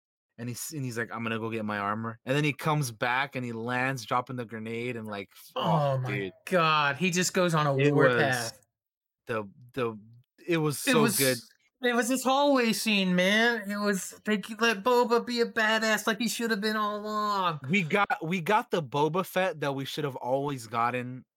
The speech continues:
Speaker 1: in the mov-, in the original trilogy, dude. 'Cause, like, when you see Boba Fett in, in Empire Strikes Back, he's significantly more badass than he is in Return of the Jedi.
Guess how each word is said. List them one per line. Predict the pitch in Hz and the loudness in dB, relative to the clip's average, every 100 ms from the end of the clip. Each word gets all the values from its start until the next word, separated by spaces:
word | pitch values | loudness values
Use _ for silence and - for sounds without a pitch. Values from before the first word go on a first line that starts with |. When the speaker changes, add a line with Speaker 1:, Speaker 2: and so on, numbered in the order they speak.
| _ _ | _ _
Speaker 1:
in | 117 113 110 | -12 -10 -10
the | |
mov-, | 107 120 120 | -8 -6 -6
in | 117 113 | -8 -8
the | |
original | 113 120 113 110 | -6 -6 -6 -10
trilogy, | - 117 107 95 | -6 -4 -4 -8
dude. | 87 90 90 _ _ _ - | -8 -10 -10 _ _ _ -2
'Cause, | 214 190 | -2 2
like, | 208 180 | 0 0
when | - 190 202 | -4 -2 0
you | 214 | 0
see | 302 247 | 0 0
Boba | 156 170 170 | 4 4 2
Fett | - 151 | 2 2
in, | 139 131 | 2 -2
in | 131 131 | -6 -4
Empire | 131 139 143 135 | -4 -4 -2 -2
Strikes | 127 127 110 - | 0 -4 -4 -6
Back, | 104 110 147 _ _ _ _ _ | -4 -2 -4 _ _ _ _ _
he's | _ 160 - | _ -8 -4
significantly | - 143 143 151 165 143 151 131 | -4 -4 -4 -2 -4 -4 -6 -4
more | 123 120 117 | -4 -4 -4
badass | 107 107 104 113 - | -4 -4 -2 -4 -6
than | 107 | -8
he | 104 | -8
is | 104 101 | -8 -10
in | 98 | -12
Return | 95 107 104 | -12 -10 -10
of | |
the | 98 | -10
Jedi. | 98 95 107 127 | -8 -6 -4 -8